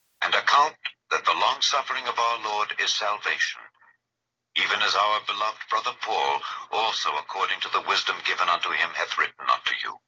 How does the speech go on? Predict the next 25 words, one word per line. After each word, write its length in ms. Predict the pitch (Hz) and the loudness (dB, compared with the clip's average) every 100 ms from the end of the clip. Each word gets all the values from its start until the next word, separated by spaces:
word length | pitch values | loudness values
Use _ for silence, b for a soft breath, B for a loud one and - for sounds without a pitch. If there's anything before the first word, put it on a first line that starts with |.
| _ _ _ _ _ _ B - | _ _ _ _ _ _ B 4
as 160 | 92 | 6
also 360 | 107 113 107 110 | 6 6 6 6
in 80 | 98 | 6
all 200 | 104 117 | 4 2
his 200 | - - | 0 0
epistles, 600 | - - - 67 135 - B B | -2 2 2 2 0 -2 B B
speaking 480 | - - 139 - 95 | 0 2 0 0 -2
in 160 | 92 85 | -2 2
them 260 | 87 87 | 0 2
of 160 | 87 - | -2 0
these 320 | 87 95 - | 0 2 0
things, 540 | - 69 - 64 - B B B _ | 0 -2 -4 -4 -4 B B B _
in 120 | - | -2
which 240 | - 107 107 | 2 4 6
are 100 | 98 | 6
some 260 | - 110 107 | 4 2 2
things 280 | 104 95 | -2 0
hard 320 | - 113 127 - | -2 0 0 0
to 80 | 95 | -4
be 160 | - 85 | -2 -2
understood, 640 | 80 80 - - 131 101 - B B B | 0 0 -2 0 0 0 -2 B B B
which 260 | 87 - - | 0 0 2
they 140 | 104 98 | 0 2
that 180 | 90 | 0
are 260 | 85 82 | 2 2